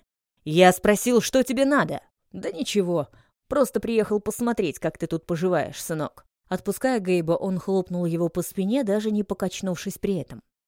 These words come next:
Рик Слейтер, он сам любил это повторять, умел контролировать себя. Но только пока дело не доходило до второй бутылки,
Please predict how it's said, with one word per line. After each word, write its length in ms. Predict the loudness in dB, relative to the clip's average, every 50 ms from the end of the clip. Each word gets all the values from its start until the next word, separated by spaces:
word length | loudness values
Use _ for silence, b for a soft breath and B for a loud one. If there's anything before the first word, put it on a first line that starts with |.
| _ _ _ 2
Рик 240 | 2 2 2 0
Слейтер, 600 | -4 -2 0 2 2 2 0 0 -2 -4 -4 -4 _ -8
он 140 | -8 -8
сам 260 | -6 -2 -2 0 0 0
любил 320 | -2 -2 -2 -2 -2 -2
это 160 | -2 -4 -4
повторять, 580 | -6 -8 -8 -6 -4 -4 -2 -2 -4 -6 -8 -12 _ _ _ -2
умел 280 | 0 2 2 2 2
контролировать 680 | 0 -2 -4 -2 0 0 0 0 0 -2 -4 -6 -10 -10
себя. 320 | -10 -10 -10 -10 -10 -12 -18 _ _ _ _ _ -6
Но 220 | 0 2 4 4 4
только 280 | 4 2 2 2 0
пока 300 | 2 2 0 2 0 -2
дело 240 | 0 0 2 2 2
не 140 | 2 2 2
доходило 480 | 2 0 0 -2 -2 0 0 0 0
до 100 | 0 0
второй 280 | -2 -2 0 0 0 0
бутылки, 540 | 0 -2 -4 -2 -4 -4 -4 -6 -12 -16